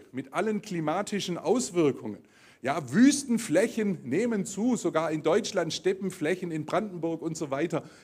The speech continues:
nehmen jedes Jahr zu. Wasser wird knapper. Und was machen die in Israel? Ja, die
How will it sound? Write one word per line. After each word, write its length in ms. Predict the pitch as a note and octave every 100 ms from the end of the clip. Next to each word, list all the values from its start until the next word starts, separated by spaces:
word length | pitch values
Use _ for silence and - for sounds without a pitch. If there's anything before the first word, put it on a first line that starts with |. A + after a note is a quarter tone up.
| -
nehmen 400 | B2 G#3 A3+ F#3
jedes 440 | C#3 G#3 G3+ F#3+
Jahr 260 | D3+ D#3+ -
zu. 340 | - G#3 A3
Wasser 400 | C#3+ G3+ A3+ G#3
wird 240 | C#3+ G3+ -
knapper. 540 | A#2+ E3 G#3 G3 D#3+ - - -
Und 160 | - D3+
was 240 | E3+ G#3
machen 320 | E3 G3 G#3+ G3+
die 160 | G3
in 80 | F3
Israel? 840 | E3+ G3+ - E3+ F#3+ - F3 G#3 G3+ - - _ -
Ja, 260 | C#3 G3 - -
die 280 | D#3+ G#3 A3